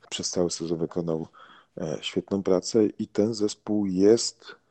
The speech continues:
przygotowany inaczej niż Stalówka, gra inaczej. E, natomiast pewne elementy,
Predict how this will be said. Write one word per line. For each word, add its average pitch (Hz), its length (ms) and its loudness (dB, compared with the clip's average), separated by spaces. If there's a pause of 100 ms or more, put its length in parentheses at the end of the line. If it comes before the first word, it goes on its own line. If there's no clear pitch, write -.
(140)
przygotowany 95 560 2
inaczej 87 500 -2
niż 82 100 -6
Stalówka, 82 580 -2
gra 92 180 4
inaczej. 90 520 -2 (800)
E, 87 340 0
natomiast 101 360 0
pewne 101 240 2
elementy, 92 720 2